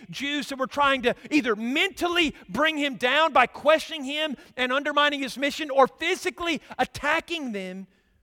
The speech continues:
just as Jesus many times escaped the plots and schemes.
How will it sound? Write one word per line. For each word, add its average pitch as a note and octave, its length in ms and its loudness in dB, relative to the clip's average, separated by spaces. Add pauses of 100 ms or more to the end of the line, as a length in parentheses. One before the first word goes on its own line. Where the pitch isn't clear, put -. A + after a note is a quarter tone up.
(120)
just A#3 260 -8
as B3 160 -8
Jesus B3+ 800 -8 (240)
many C4 360 -4
times C4+ 520 -4
escaped A#3+ 500 -8
the G#3+ 80 -4
plots A3 420 -2
and G3 120 -12
schemes. G#3+ 480 -12